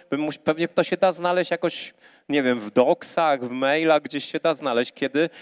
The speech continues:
ale ja tak naprawdę nigdy nie wiem, ale no wiem tylko, że pisałem to długo.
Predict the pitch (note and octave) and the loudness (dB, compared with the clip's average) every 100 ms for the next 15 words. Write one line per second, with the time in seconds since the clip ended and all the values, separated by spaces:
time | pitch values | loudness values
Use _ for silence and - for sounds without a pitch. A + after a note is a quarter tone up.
0 | - C3 C3+ D#3+ - E3+ E3+ E3+ F3+ F#3 | -6 -2 0 -2 -2 -2 0 -2 -4 -4
1 | G#3 G#3+ A3 D3 C3+ - D3 D#3+ D#3+ E3 | -6 -2 -2 -2 -2 2 2 2 -2 -4
2 | F3+ F#3+ G3+ F#3 - - F3+ F#3 F3+ F3+ | -4 -4 -2 -2 -8 -4 -2 -2 -4 -6
3 | E3 D#3+ A#2+ A2+ G#2 | -2 0 2 2 2